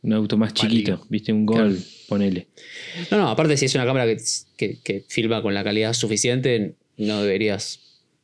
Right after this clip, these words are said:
Speaker 3: cambiar, por lo
Speaker 1: No,
Speaker 3: menos
Speaker 1: es
Speaker 3: el
Speaker 1: como
Speaker 3: cuerpo.
Speaker 1: que,
Speaker 3: Mm.
Speaker 1: mm, está como a mi altura, ¿viste? Me, me siento cómodo con eso. Mm, y está,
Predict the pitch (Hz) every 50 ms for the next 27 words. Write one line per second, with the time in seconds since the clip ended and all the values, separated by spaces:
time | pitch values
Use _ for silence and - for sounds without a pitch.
0 | _ _ _ _ _ - _ - - - 113 107 101 92 107 - - _ _ -
1 | 156 151 160 175 175 170 165 156 151 135 139 147 151 147 107 - 175 170 165 147
2 | - 147 139 135 135 131 131 131 131 127 127 123 120 120 110 101 - - - -
3 | _ - - 123 113 - - 175 170 165 160 160 143 123 - 139 127 123 120 117
4 | 120 123 123 120 120 117 113 - 143 135 123 110 101 101 104 117 113 - - 131
5 | 117 113 113 113 113 113 107 113 113 - - - 143 143 139 147 127 110 117 131
6 | 135 139 139 135 131 123 117 107 98 113 117 131 135 131 127 - - 147 147 147
7 | 143 - _ _ _ _ _ _ _ _ _ _ _ _ _ _ _ _ _ _
8 | _ _ - 120 120 117 120 113 113 113 - - - 277 - - - - - _
9 | - - - - - - 151 156 147 - -